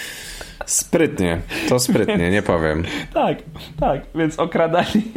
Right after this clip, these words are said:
Speaker 2: <laughs> więc okradali kolegów po fachu.
Speaker 1: O, wow.
Speaker 2: Sprze-,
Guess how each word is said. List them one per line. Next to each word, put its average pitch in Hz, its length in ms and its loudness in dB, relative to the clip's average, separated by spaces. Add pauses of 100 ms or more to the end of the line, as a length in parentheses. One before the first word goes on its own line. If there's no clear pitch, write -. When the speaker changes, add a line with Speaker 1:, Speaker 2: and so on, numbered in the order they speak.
(240)
Speaker 2:
<laughs> - 400 -4
więc 151 260 0
okradali 151 640 0
kolegów 135 520 0
po 135 140 -6
fachu. - 420 -2 (280)
Speaker 1:
O, 120 40 4
wow. 73 420 4 (760)
Speaker 2:
Sprze-, - 400 -6